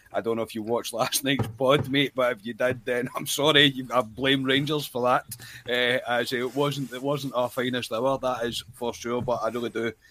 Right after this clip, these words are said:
uh, appreciate it. And again, sorry for everybody that's in the comments last night. I was really tired last night, and I've been really busy at work. I've just not had a chance to get round to it. It's gonna happen from time to time,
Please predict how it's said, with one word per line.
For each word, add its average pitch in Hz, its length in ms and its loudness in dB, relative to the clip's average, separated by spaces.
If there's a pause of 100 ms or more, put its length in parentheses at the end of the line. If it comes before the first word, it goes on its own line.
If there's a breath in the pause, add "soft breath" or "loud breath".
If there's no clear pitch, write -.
(200 soft breath)
uh, 110 60 -2
appreciate 120 540 -2
it. 131 120 0
And 117 100 -6
again, 117 220 -2
sorry 131 320 0
for 127 140 -4
everybody 113 380 -4
that's 110 160 -4
in 113 80 -8
the 107 60 -8
comments 113 440 -6
last 113 240 -2
night. 104 180 -2 (360)
I 117 100 6
was 110 180 0
really 117 140 0
tired 117 300 4
last 120 220 2
night, 113 180 0
and 107 80 0
I've 101 80 0
been 107 140 -2
really 107 180 0
busy 104 260 -2
at 95 100 -4
work. 98 300 -4
I've 98 140 -6
just 98 180 -6
not 107 140 -4
had 98 100 -4
a 101 80 -4
chance 98 220 -4
to - 80 -14
get 87 180 -12
round 92 240 -6
to 98 140 -4
it. - 60 -12 (260)
It's 104 140 -8
gonna 98 220 -4
happen 95 360 0
from 92 160 -10
time 98 180 -2
to 80 80 -14
time, 92 260 -2